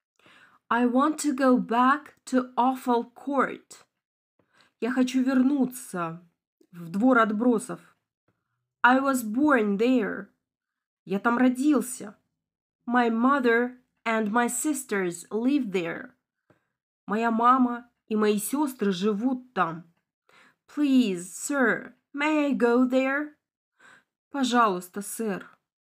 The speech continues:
можно мне туда пойти?» Again,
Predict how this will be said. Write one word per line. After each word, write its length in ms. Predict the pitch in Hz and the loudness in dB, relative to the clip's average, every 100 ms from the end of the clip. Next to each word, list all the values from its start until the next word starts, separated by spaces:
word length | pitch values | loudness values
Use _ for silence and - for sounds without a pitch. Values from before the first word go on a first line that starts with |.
| - | -8
можно 320 | 302 277 254 | -6 0 0
мне 180 | 226 214 | 2 0
туда 260 | 208 175 | -2 -2
пойти?» 540 | 185 190 190 - - - _ _ _ _ _ _ _ _ _ _ _ _ _ _ _ | -2 -2 -4 -10 -14 -14 _ _ _ _ _ _ _ _ _ _ _ _ _ _ _
Again, 640 | 180 151 180 247 294 294 | -12 -4 0 2 0 -4